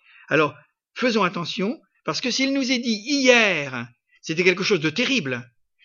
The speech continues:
mais aujourd'hui, puisque la grâce est supérieure à la loi, supérieure à toute autre chose, l'amour est supérieur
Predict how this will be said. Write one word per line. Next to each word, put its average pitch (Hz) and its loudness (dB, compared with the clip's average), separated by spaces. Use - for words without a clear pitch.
mais 214 4
aujourd'hui, 294 4
puisque 285 -2
la 254 4
grâce 190 0
est 220 4
supérieure 277 4
à 247 4
la 233 4
loi, 180 4
supérieure 285 4
à 233 2
toute 339 0
autre 156 -4
chose, 135 -10
l'amour 185 4
est 170 0
supérieur 175 0